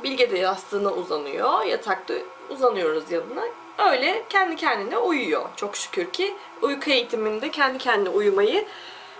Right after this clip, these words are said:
e, becerebildik. Ayakta kesinlikle sallamadık. Sallamayı zaten bilmiyor, alışık da değil. Yani anlayacağınız size şöyle söyleyeyim. Bizim hafta sonumuz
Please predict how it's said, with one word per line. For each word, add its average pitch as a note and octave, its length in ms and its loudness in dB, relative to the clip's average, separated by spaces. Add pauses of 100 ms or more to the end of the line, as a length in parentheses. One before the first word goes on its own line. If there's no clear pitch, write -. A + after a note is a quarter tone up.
e, G#3 320 4
becerebildik. A#3+ 960 0
Ayakta A#3 400 4
kesinlikle G3+ 480 -2
sallamadık. D#3+ 760 0
Sallamayı G#3 500 2
zaten G3+ 480 0
bilmiyor, F#3+ 480 0
alışık F3+ 440 -2
da D#3 140 -4
değil. D3+ 300 -4 (560)
Yani D#4 340 4
anlayacağınız B3 760 4
size A3 280 -6
şöyle G#3+ 340 0
söyleyeyim. G3 560 -4 (380)
Bizim A3 240 -2
hafta B3 300 2
sonumuz G#3 400 -4